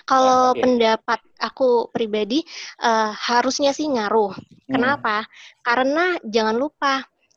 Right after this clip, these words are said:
Speaker 1: eh, ini semua kan tanggung jawab semua elemen
Speaker 2: Yes.
Speaker 1: dari kita sebagai konsumen dan ada juga tanggung jawab dari produsen, eh, ya,
Speaker 2: Hmm.
Speaker 1: pemerintah sebagai pe-, pembuat kebijakan.
Speaker 2: Hmm.
Speaker 1: Nah, kalangan menengah ke atas ini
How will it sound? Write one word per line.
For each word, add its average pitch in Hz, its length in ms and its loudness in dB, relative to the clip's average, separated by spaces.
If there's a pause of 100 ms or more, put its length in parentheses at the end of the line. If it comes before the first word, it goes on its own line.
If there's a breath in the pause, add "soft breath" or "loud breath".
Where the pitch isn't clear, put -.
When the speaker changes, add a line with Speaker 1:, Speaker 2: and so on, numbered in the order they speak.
(120)
Speaker 1:
eh, 233 400 2
ini 277 240 -2
semua 277 320 -2
kan 320 160 -6
tanggung 247 240 0
jawab 240 240 0
semua 247 320 -4
elemen 214 560 -2 (240 loud breath)
Speaker 2:
Yes. 226 160 0
Speaker 1:
dari 220 320 2 (160)
kita 247 320 -2
sebagai 214 400 0
konsumen 240 720 -4 (320 loud breath)
dan 226 320 0
ada 233 160 0
juga 247 320 -2
tanggung 294 240 0
jawab 330 160 0
dari 277 160 4
produsen, 277 640 0 (240)
eh, 214 80 2
ya, 214 180 2
Speaker 2:
Hmm. 214 60 -8
Speaker 1:
pemerintah 233 400 0
sebagai 226 320 0
pe-, 240 240 4
pembuat 220 320 0
kebijakan. 208 560 -4
Speaker 2:
Hmm. 220 320 -14
Speaker 1:
Nah, 262 160 0 (320)
kalangan 269 720 2
menengah 269 400 2
ke - 80 -8
atas 277 400 0
ini 294 400 0